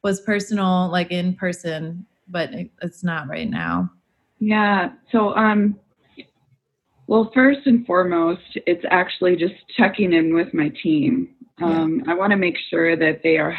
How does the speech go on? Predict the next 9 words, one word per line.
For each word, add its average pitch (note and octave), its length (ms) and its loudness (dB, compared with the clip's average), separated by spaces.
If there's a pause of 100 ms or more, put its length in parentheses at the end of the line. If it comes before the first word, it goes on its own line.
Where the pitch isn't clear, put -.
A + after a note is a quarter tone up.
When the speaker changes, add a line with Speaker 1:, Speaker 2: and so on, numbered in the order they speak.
(120)
Speaker 2:
one, E3+ 540 0
healthy, - 760 -4 (340)
um, D#3+ 540 0 (880)
that F3 160 0
they're F3+ 220 2
taking F3+ 340 2
care E3+ 300 4
of - 60 -8
themselves, F3+ 840 0